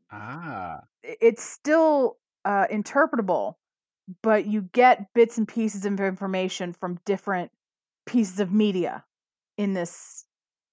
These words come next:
Speaker 2: in this game. So it's up to you to, to track it down.
Speaker 1: That is interesting. Well, that, that would make more sense. Yeah, I hadn't, hadn't, I didn't know about that. So,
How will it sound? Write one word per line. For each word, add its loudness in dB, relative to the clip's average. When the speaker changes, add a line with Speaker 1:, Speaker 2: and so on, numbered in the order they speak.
Speaker 2:
in 4
this 2
game. -2
So -2
it's -2
up 2
to -6
you 0
to, 0
to -4
track 0
it -8
down. -6
Speaker 1:
That 0
is -2
interesting. -4
Well, -2
that, 0
that -4
would -8
make -8
more -8
sense. -12
Yeah, -16
I -14
hadn't, -12
hadn't, -10
I 0
didn't -6
know -6
about -12
that. -6
So, 4